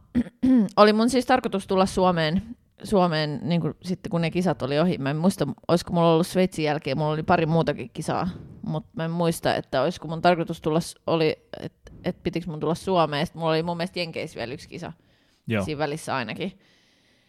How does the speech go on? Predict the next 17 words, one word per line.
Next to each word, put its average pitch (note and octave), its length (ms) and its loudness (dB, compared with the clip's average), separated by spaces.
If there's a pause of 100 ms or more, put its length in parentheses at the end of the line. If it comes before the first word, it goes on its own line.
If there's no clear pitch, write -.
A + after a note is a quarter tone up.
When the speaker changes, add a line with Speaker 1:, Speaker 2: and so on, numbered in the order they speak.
(120)
Speaker 1:
Niin, E3 460 -8
niin E3+ 280 -6
tota, D#3+ 360 -6
mut E3+ 160 -10
sitten F3 300 0
oli E3 200 2
kyllä E3 180 0
ihan F#3 220 4
tarkoitus D3+ 420 6
tulla C#3+ 240 2
kesäksikin - 560 -6
Suomeen, D#3+ 580 0
ja C#3 80 -6
siinä C3+ 240 -6
oli C#3 140 -2
niinku C#3 220 -8
pohdittu D3 580 -2